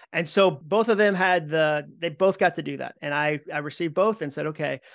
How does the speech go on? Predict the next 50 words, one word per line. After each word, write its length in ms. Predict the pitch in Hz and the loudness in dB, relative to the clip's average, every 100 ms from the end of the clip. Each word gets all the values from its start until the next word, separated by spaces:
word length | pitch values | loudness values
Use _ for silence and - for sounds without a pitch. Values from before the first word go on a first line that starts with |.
| - - | -20 -6
But 160 | 165 160 | -4 2
that's 260 | 175 190 | 2 2
one 240 | 180 180 165 | 2 2 2
where 160 | 160 | 0
I 200 | - 170 | 2 0
no 220 | 190 202 196 | 2 2 2
longer 420 | 170 175 180 170 | 2 2 2 0
look 220 | 160 160 | -2 -2
back 260 | 165 160 160 | -2 0 -2
on 120 | 151 | -4
that. 360 | 143 139 143 _ _ | -2 -4 -6 _ _
And 160 | 151 160 | -10 -10
this 140 | 156 | -8
was 240 | 160 143 - | -8 -8 -10
fifteen 460 | - 180 - 160 | -6 -6 -6 -6
years 240 | 151 156 143 | -2 -2 -4
ago 240 | 139 135 | -4 -4
and 80 | 131 | -4
go, 180 | 131 120 _ _ _ _ | -8 -10 _ _ _ _
man, 200 | 127 123 | -14 -12
I 40 | 123 | -10
wasn't 300 | 139 139 135 | -8 -8 -8
a 40 | |
good 160 | 127 127 | -10 -14
employee 380 | 123 127 127 127 | -14 -12 -12 -14
at 120 | - | -14
that 160 | 131 | -16
company. 380 | - 131 147 - | -14 -16 -16 -18
'Cause 220 | - 151 | -10 -2
I've, 320 | 160 170 170 151 - | 0 2 0 -4 -6
I've 240 | 160 175 | -2 0
resolved 560 | 165 165 139 170 190 185 | 0 -2 2 4 4 4
that 180 | 185 185 | 2 0
to 80 | 170 | -6
the 80 | 151 | -6
best 380 | - 160 - | -4 -4 -4
of 60 | 156 | -4
my 120 | 151 | -2
abilities 600 | 143 127 143 135 135 127 | -4 -4 -6 -6 -8 -12
to 100 | - | -14
resolve. 340 | 139 127 120 123 | -12 -10 -10 -10
I 60 | |
can't 240 | 135 190 185 | -8 -8 -6
go 100 | 143 | -6
back 320 | 131 151 156 | -4 -6 -8
and 120 | 135 | -10
be 160 | 131 131 | -8 -10
a 40 | |
better 260 | 123 127 120 | -10 -10 -12
employee. 540 | 117 139 170 139 | -8 -2 -2 -2